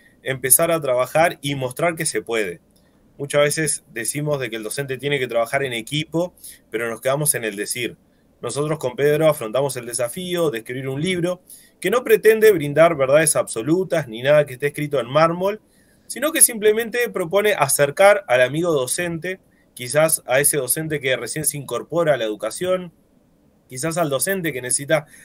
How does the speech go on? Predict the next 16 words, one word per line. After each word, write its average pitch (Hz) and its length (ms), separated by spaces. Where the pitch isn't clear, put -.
actualizar 123 720
sus 127 220
prácticas 156 720
por 220 200
todos 139 180
los 120 100
cambios 135 320
que 120 80
han 113 100
habido. 165 520
No 147 180
quiero 156 220
mencionar 131 460
la 135 120
pandemia, 160 600
pero 113 320